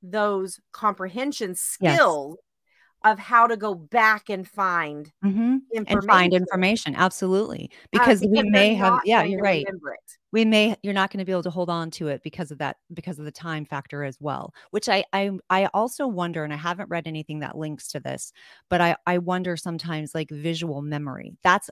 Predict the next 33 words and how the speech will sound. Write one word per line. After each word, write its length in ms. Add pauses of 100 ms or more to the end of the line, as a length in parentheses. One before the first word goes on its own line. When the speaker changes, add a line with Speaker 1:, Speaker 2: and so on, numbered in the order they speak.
Speaker 2:
I'm 220
really 240
weak 380
with 120
visual 300
memory. 460 (320)
So, 380
and 120
my 140
son, 480
weak 260 (100)
with 160
visual 320
memory. 340
So 160
I'm 180
like, 200 (140)
there's 180
some, 200 (100)
there's 200
some 200
things 260
that 100
I'm 180
like, 200
"Ooh, 160
I 120
wonder 260
if 100
that's 240
a 40
dyslexia 640 (100)
thing." 200